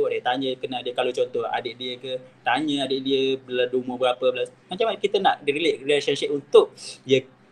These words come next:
ambil video kita. Dia nak untuk you menjaga relationship. Satu, kalau contoh you jumpa team, selalunya jumpa team dekat kedai lah. Ha, sebab you boleh sharing. Apabila dekat kedai, you, you seorang, dia seorang, you memerlukan seseorang, seseorang juga untuk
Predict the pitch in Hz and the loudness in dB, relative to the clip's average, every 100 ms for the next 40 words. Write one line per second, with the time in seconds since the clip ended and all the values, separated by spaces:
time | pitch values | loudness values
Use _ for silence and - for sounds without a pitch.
0 | _ _ - 139 170 - - 135 135 131 | _ _ -6 -2 0 -2 -4 -2 0 4
1 | 131 123 127 117 - _ - _ - - | 2 0 -6 -6 -6 _ -20 _ -20 -6
2 | 151 139 143 - 151 143 139 127 127 131 | -6 -2 -4 0 2 2 0 2 2 2
3 | 127 123 123 123 135 - - 120 139 113 | 2 2 0 -4 -6 -6 -8 -4 -2 -4
4 | - - - 123 127 131 139 135 131 135 | -8 -20 -6 -4 0 0 0 0 -2 0
5 | 131 131 196 214 120 123 143 127 170 170 | 0 2 2 2 0 -2 -2 -2 -2 -2
6 | 156 127 - 131 139 175 - - - - | -2 -2 -2 2 2 2 -2 -20 -20 -20
7 | - - - 123 123 120 139 131 135 131 | -18 -16 -6 -2 -2 0 0 4 4 6
8 | 165 165 120 - - 131 185 208 - 143 | 4 2 -8 -14 -4 2 4 4 2 0
9 | 117 110 117 _ _ _ _ _ _ _ | 0 0 -4 _ _ _ _ _ _ _
10 | - - 147 208 214 - 160 190 156 131 | -20 -12 -4 -4 -4 -16 2 2 4 0
11 | 113 123 160 143 113 107 110 _ - 160 | 0 -2 -4 -2 -2 -4 -8 _ -8 -8
12 | 151 147 175 170 156 151 147 147 151 147 | -6 -2 2 2 4 2 2 4 4 4
13 | 147 196 165 151 143 143 139 139 151 170 | 2 -6 -4 -6 -4 -2 0 0 -2 -4
14 | 135 - 147 | -4 -2 -4